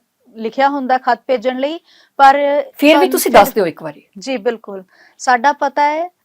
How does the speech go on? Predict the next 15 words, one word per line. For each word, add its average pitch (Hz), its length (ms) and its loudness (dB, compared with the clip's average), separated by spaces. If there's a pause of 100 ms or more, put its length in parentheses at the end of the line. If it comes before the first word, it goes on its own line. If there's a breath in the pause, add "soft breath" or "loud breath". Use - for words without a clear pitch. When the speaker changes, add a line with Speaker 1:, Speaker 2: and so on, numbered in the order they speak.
(240)
Speaker 1:
The 302 140 0
Tribune 285 380 -6
Trust, 254 560 0 (360)
ਸੈਕਟਰ 294 580 2
ਉਨੱਤੀ 254 420 -6
ਸੀ, 269 480 -10 (100)
ਚੰਡੀਗੜ੍ਹ, 277 640 -2 (460)
ਪਿੰਨ 294 200 0
ਕੋਡ 330 300 4
ਹੈ 285 120 0
ਜੀ 285 320 -8
ਸੋਲਾਂ 302 540 2
ਜ਼ੀਰੋ 285 400 -4
ਜ਼ੀਰੋ 233 420 -8
ਤੀਹ। 262 380 -8